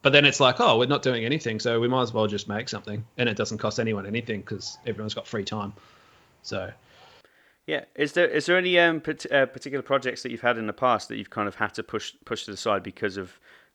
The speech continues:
Speaker 2: uh, you know, kind of normal daily life that you'd, you'd wanna bring back up again? I mean, you said about the Bunyip was kind of like an idea you had kick around and stuff. Is,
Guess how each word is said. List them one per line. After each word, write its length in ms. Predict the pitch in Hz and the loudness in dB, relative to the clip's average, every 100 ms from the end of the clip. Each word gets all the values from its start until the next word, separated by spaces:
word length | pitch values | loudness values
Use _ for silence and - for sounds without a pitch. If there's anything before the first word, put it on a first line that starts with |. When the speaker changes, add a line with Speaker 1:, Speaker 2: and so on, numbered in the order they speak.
| - | -4
Speaker 2:
uh, 320 | 95 92 87 | 0 0 -2
you 80 | 95 | -6
know, 120 | 92 87 - - | -10 -10 -18 -12
kind 180 | 98 | -12
of 60 | 90 _ _ - - | -12 _ _ -20 -10
normal 400 | 101 98 95 92 92 | -6 -6 -6 -10 -10
daily 280 | - 98 95 | -4 -2 -2
life 460 | 98 95 92 - - | -2 -2 -4 -12 -10
that 140 | 98 101 | -10 -8
you'd, 180 | 95 - | -12 -12
you'd 220 | 107 95 | -10 -6
wanna 180 | 107 104 | -4 -4
bring 220 | 101 98 | -6 -6
back 220 | 98 101 | -6 -8
up 140 | 107 - | -10 -10
again? 240 | - 98 _ _ _ | -14 -16 _ _ _
I 60 | 104 | -2
mean, 140 | 110 107 | -2 -2
you 60 | |
said 200 | - 117 | 0 2
about 220 | 104 104 | 4 4
the 40 | 101 | 4
Bunyip 400 | 107 104 98 - | -2 -2 -4 -6
was 140 | 101 | -12
kind 160 | - 98 | -8 -8
of 140 | 87 | -6
like 160 | 104 104 | -8 -4
an 80 | 98 | -2
idea 260 | 98 95 | -2 -2
you 80 | 95 | -4
had 160 | 95 - | -8 -6
kick 220 | 104 95 | -10 -8
around 320 | 98 95 90 - - - | -8 -8 -12 -20 -20 -16
and 100 | 95 | -12
stuff. 240 | - 98 104 | -10 -8 -6
Is, 160 | 98 | -8